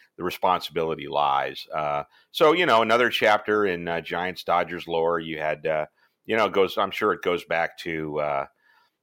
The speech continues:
long, long before any of us were born. But, you know, you have, uh, Marichal taking a bat to Roseboro and Reggie Smith running into the stands at Candlestick to take on a fan, and, uh,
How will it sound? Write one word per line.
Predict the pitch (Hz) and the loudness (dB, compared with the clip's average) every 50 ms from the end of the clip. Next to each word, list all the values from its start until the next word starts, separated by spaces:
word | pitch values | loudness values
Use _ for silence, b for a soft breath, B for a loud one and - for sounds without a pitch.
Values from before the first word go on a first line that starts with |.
| _ | _
long, | 85 92 107 113 113 113 107 98 | 0 4 6 6 6 6 6 4
long | 90 90 92 92 90 | 2 2 2 2 2
before | 85 85 - - 87 85 85 85 | 0 -4 -2 -2 -2 0 0 0
any | 87 82 82 | -2 -2 -4
of | 80 78 | -2 -2
us | 80 82 80 - - | -2 -4 -4 -4 -8
were | 82 78 | -8 -8
born. | 73 76 73 76 73 76 78 78 | -6 -6 -6 -4 -4 -6 -8 -8
But, | 69 78 76 73 - | -8 -8 -8 -8 -8
you | 82 82 | -12 -10
know, | 76 73 73 73 73 76 _ _ | -8 -8 -8 -8 -10 -12 _ _
you | - 80 78 | -6 -6 -6
have, | 73 _ _ _ _ _ 82 85 - _ _ _ _ - | -6 _ _ _ _ _ -20 -20 -20 _ _ _ _ -4
uh, | 76 76 76 73 | -2 0 0 -2
Marichal | 73 78 87 90 87 85 82 - - 85 82 80 | -2 -2 -2 0 0 -2 -2 -2 -2 -2 -2 -2
taking | - - 85 82 - 85 80 | -4 -6 -6 -6 -6 -6 -8
a | 78 | -6
bat | - 87 82 82 78 - - | -4 -2 -2 -2 -2 -4 -6
to | 87 | -6
Roseboro | 82 82 82 85 85 87 87 82 80 76 85 82 82 82 82 82 82 82 78 76 | -6 -2 0 2 2 2 0 -2 -4 -4 -2 0 2 2 2 4 4 2 0 0
and | 71 67 _ b b b b b b b b b - | -4 -8 _ b b b b b b b b b -2
Reggie | 85 92 95 82 92 95 | 2 2 2 2 0 -4
Smith | - - - 87 87 82 - | -4 -4 -4 -4 -4 -4 -4
running | - 78 82 87 87 87 | -2 -2 -2 0 0 -2
into | 90 87 87 82 | -4 -4 -4 -4
the | 80 76 | -4 -4
stands | - - - 87 80 82 82 82 80 78 | -6 -6 -4 -6 -6 -4 -6 -6 -6 -8
at | 90 - - | -10 -10 -10
Candlestick | - - 82 82 82 82 78 - - 82 80 - _ | -10 -8 -8 -6 -6 -6 -6 -6 -6 -6 -8 -8 _
to | - - | -18 -14
take | - - 90 85 - | -8 -6 -6 -4 -4
on | 85 85 85 82 | -4 -4 -4 -4
a | 78 | -6
fan, | - - - - 78 78 78 78 78 78 80 78 | -8 -10 -10 -8 -6 -6 -6 -6 -6 -6 -8 -8
and, | 73 73 73 73 - _ b b b b b b _ - | -10 -12 -12 -16 -18 _ b b b b b b _ -8
uh, | 78 76 73 69 | -4 -4 -2 -2